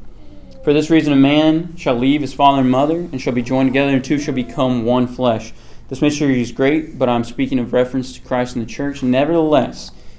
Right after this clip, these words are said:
each individual among you is to love his own wife as himself, and the wife must see that she respects her husband. All right, let's pray, and then we'll get going. Dear God, we just come before you and thank you for this day you've given to us, and just pray for wisdom.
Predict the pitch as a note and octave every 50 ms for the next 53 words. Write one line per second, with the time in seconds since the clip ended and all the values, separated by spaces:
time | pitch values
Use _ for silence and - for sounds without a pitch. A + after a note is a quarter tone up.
0 | - - - - C#3 D3+ D3 D#3+ E3 E3+ F3 D#3+ D#3 E3 D#3+ E3 E3+ E3+ D#3+ D#3
1 | D3 C#3 C3 B2 A#2 A2+ A2+ A2 A2 A2+ - - - - - - C3 B2 - -
2 | C3 B2 B2+ C3 C3 B2 A#2 B2 B2 C3+ D3 C#3+ C3+ B2+ B2 B2 B2 B2+ A#2+ -
3 | C3 A#2+ A2+ - - C#3 B2 A2 A2 - - C3 A#2+ A#2 A2 A2 B2 D3+ F3 E3
4 | C3 A#2+ A2+ A#2 - B2 B2 A#2+ A#2+ - - C#3 C#3+ C3+ A#2 A2 - - B2 B2
5 | B2 B2+ B2 - - - A#2 A2 G#2+ - - A#2+ A2+ A#2 A2 A2 A2 - - -
6 | A2 - - - - - - - - - - - - E3+ - - - - - -
7 | C#3 A#2+ B2 B2 A#2+ A#2 A#2 A#2 A#2 A2+ A2 A2+ A#2 - - - A#2+ A#2 A#2 A#2
8 | A#2 A2+ A2 A2 A2 A2 A2 - B2 B2+ B2 A#2 B2+ A#2+ B2 B2 A#2 A#2 - -
9 | B2 A#2 A#2 - C#3+ C#3+ C#3 C3+ B2 - C#3 C3+ B2 - - - C3 B2 - -
10 | C3+ C3 B2+ B2+ - - - - - - D3+ C#3+ C#3 C3+ - - B2 A#2 - -
11 | - C3+ B2 - - B2+ A#2+ C3+ D3 C3+ C3+ C#3+ C#3+ -